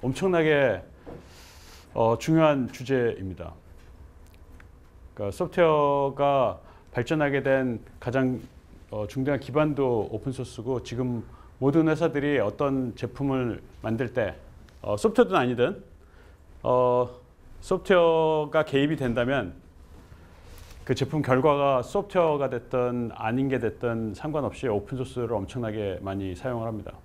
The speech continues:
여러분들이 쓰시는 전화기나 텔레비전이나, 어, 모든 가전에도, 어, 실제 소프트웨어를 구현할 때, 어,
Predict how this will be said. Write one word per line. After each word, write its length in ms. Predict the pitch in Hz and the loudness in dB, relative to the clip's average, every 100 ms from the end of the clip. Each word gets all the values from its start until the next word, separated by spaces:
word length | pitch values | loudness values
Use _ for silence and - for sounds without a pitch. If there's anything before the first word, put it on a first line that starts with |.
| - - - - - | -20 -20 -20 -20 -8
여러분들이 480 | 120 120 123 123 123 | -2 -2 -2 0 0
쓰시는 640 | 120 147 151 135 127 110 101 - - - | -2 -4 -2 0 0 -2 -6 -16 -20 -10
전화기나 640 | 120 117 120 110 107 135 - | -2 0 2 0 0 -2 -6
텔레비전이나, 880 | 165 156 143 131 123 113 110 117 123 - - - | -4 0 0 -2 -4 -2 -2 -4 -6 -14 -20 -8
어, 440 | 104 104 101 101 107 | -2 0 0 0 0
모든 180 | 143 | 2
가전에도, 960 | 156 131 147 156 139 135 135 131 101 - - - - - - | 2 2 2 2 4 2 2 2 0 -2 -18 -20 -20 -20 -10
어, 160 | 113 107 | -2 -2
실제 220 | 101 - | -2 -2
소프트웨어를 420 | 139 190 190 170 - | 0 0 2 2 2
구현할 380 | 127 120 110 | 0 0 0
때, 260 | 143 131 85 - - - - - - | 2 0 0 -8 -20 -20 -20 -20 -10
어, 280 | 104 101 | -4 -2